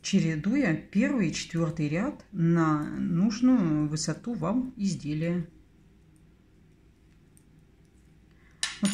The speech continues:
так вот он получается. Узор мне понравился. Он такой простой, милый. Но, как мне кажется, в нём есть какая-то изюминка.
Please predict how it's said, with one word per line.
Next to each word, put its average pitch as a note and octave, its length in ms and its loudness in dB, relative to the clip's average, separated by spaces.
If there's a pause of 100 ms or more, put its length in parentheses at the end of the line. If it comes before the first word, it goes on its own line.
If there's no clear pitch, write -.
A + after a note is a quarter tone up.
(160)
так E3+ 200 0
вот D#3 180 -2
он F3 100 6
получается. G#3 680 0
Узор G#3 320 6
мне G3+ 200 6
понравился. G3 880 2 (320)
Он F#3 100 2
такой F3+ 300 2
простой, A#3+ 680 0
милый. G3+ 520 4
Но, F3 160 2
как B3 260 -6
мне E3 100 -2
кажется, G3 560 -2
в D3+ 80 0
нём G3 360 4
есть G3+ 240 0
какая-то G3 500 0
изюминка. E3+ 560 0